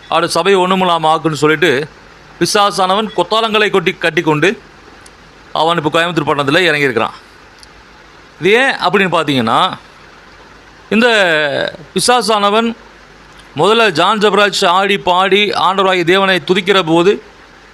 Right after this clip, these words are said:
நிறைய காரியங்களை பார்க்கிறோம். இப்போ தொடர்ந்து வீடியோக்களை பார்ப்பீங்க. நம்ம வீடியோக்கள் வந்து சில நாட்கள் வந்து பதிவிடுறோம், சில நாட்கள் பதிவிடலை. இருந்தாலுங்க இன்னைக்கு பார்த்தீங்கன்னா கார்ல போய் இறங்குறான்ல,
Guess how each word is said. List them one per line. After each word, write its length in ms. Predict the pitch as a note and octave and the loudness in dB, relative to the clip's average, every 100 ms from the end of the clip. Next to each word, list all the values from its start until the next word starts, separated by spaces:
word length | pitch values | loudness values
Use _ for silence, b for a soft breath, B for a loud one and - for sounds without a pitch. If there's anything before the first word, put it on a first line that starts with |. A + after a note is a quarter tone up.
| - - - - - | -20 -20 -20 -20 -12
நிறைய 280 | - F#3+ G#3 | -4 0 0
காரியங்களை 800 | F#3 G3 B3 A#3+ G#3+ G#3 E3 B2 | 2 2 2 2 2 2 0 -2
பார்க்கிறோம். 500 | - D#3+ D#3+ C3 G#2+ - - - - - - - - - - - - | -2 -2 0 -2 -2 -8 -20 -20 -20 -20 -20 -20 -20 -20 -20 -20 -12
இப்போ 120 | - | -6
தொடர்ந்து 480 | E3+ G#3 B3 A#3 A#3 | 0 0 2 2 2
வீடியோக்களை 160 | A3+ | 2
பார்ப்பீங்க. 640 | G3+ F#3 F#3 F3+ E3+ D#3 - - - - - - - - - | 2 0 0 0 0 -2 -6 -14 -20 -20 -20 -20 -20 -20 -12
நம்ம 220 | D#3 D#3+ | -2 2
வீடியோக்கள் 280 | F#3+ G3 E3 | 2 2 2
வந்து 180 | F3 F3+ | 2 2
சில 160 | F3 E3+ | 0 0
நாட்கள் 340 | E3 E3 E3 | 0 0 0
வந்து 180 | D#3+ E3 | 2 0
பதிவிடுறோம், 420 | D#3+ D#3+ E3 F3 | 0 2 2 2
சில 200 | E3 D#3 | 0 0
நாட்கள் 260 | D#3 D#3 D3+ | 0 0 -2
பதிவிடலை. 580 | D#3 E3 D3 C#3 D#3+ - - - - - - - - | 0 2 2 0 -2 -6 -20 -20 -20 -20 -20 -20 -6
இருந்தாலுங்க 800 | - A3+ B3 A#3+ A3 F3 F#3 C3 A2+ - - - - - - - | 0 2 2 2 0 0 0 -2 -8 -16 -20 -20 -20 -20 -20 -8
இன்னைக்கு 340 | D#3 D#3+ C#3+ | -4 -2 0
பார்த்தீங்கன்னா 300 | F3+ F#3 F#3+ D3+ | 2 2 0 -2
கார்ல 320 | E3+ G3 F#3+ | -2 -2 -2
போய் 140 | E3+ F3 | 2 2
இறங்குறான்ல, 500 | D#3+ D#3 D3 D#3 | 2 0 0 0